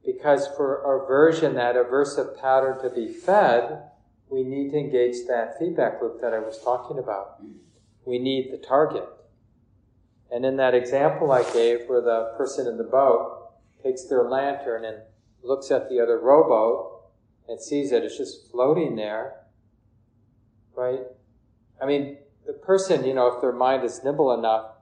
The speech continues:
they can start to hate the person who didn't tie that boat down carefully enough or something like that. But in the, the first moment of seeing that they're, the person that they've been cursing at doesn't exist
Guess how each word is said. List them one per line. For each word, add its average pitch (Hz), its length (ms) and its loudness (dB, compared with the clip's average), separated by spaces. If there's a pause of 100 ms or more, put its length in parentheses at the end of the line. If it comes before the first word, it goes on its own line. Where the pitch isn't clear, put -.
(280)
they 127 100 0
can 139 140 -4
start - 400 2
to 120 80 -2
hate 151 380 -2
the 156 60 -2
person 120 380 -4
who 117 100 -6
didn't 139 320 -2
tie 135 260 0
that 117 240 0
boat 113 280 -2
down 123 400 2 (1000)
carefully 110 420 0
enough 95 360 -10
or 117 80 -6
something 113 340 -10
like 101 280 -14
that. 107 280 -12 (460)
But 156 160 8
in 160 180 2
the, 143 380 0
the 135 320 -4
first 190 340 2
moment 175 320 4
of 123 100 -2
seeing 165 300 -6
that 139 220 -4
they're, 135 340 -2 (300)
the 131 80 -2
person 165 480 0
that 131 240 0
they've 135 160 0
been 120 260 -6
cursing 175 400 -4
at 113 240 -6
doesn't 123 320 0
exist 110 840 -2